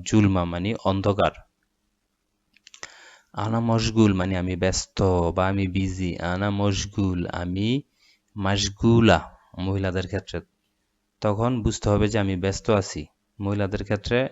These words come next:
এটা প্রযোজ্য যে আমি মশগুলা মানে আমি ব্যস্ত। আর আমি মশগুল মানে আমি ব্যস্ত, সেটা হচ্ছে পুরুষের ক্ষেত্রে। সুগল বা আমল এর মানে হচ্ছে কাজ। সুগল বা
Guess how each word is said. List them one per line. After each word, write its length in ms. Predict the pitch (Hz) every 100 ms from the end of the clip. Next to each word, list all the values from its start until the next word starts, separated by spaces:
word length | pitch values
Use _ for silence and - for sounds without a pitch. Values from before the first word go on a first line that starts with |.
| - _ _ _
এটা 240 | - 98 -
প্রযোজ্য 420 | - 98 101 101 98
যে 160 | 87 95 110
আমি 240 | 85 92 104
মশগুলা 680 | 104 101 104 98 107 110 98
মানে 260 | 87 92 120 127
আমি 220 | 90 92
ব্যস্ত। 340 | 92 98 - - 85 _ _ _ _ _ _ _ -
আর 220 | 98 104 -
আমি 260 | 113 104 107
মশগুল 500 | 110 110 110 117 107
মানে 260 | 95 92 117
আমি 180 | 101 98
ব্যস্ত, 280 | 98 95 - 98
সেটা 160 | 98
হচ্ছে 160 | 101 -
পুরুষের 540 | - 135 123 113 107 104
ক্ষেত্রে। 400 | - 98 - 85 - _ _ _ _ _ _ _ _ -
সুগল 440 | - - 117 113 90
বা 160 | 87 101 - - - - -
আমল 340 | 104 104 87 82 -
এর 120 | - 92
মানে 180 | 92 98
হচ্ছে 200 | - -
কাজ। 240 | - 92 -
সুগল 420 | - 117 104 98
বা 140 | 87